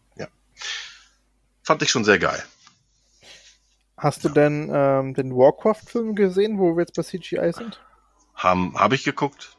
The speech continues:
Speaker 1: der zählt aber für mich eigentlich noch all-, unter Realverfilmung. Mit C G I.
Speaker 2: Okay.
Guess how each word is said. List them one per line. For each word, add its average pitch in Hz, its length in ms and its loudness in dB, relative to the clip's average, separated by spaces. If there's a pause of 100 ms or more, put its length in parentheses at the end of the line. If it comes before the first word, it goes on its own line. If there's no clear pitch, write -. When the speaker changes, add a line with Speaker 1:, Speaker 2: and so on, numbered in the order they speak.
Speaker 1:
der 98 160 0
zählt 101 200 -4
aber 95 360 -6
für - 140 -10
mich 85 360 -6
eigentlich 110 480 -8
noch 113 200 -12
all-, 123 320 -8
unter 117 260 -8
Realverfilmung. 85 880 0 (720)
Mit 101 260 0 (160)
C - 220 -6
G 165 140 -2
I. - 60 -2
Speaker 2:
Okay. 220 220 0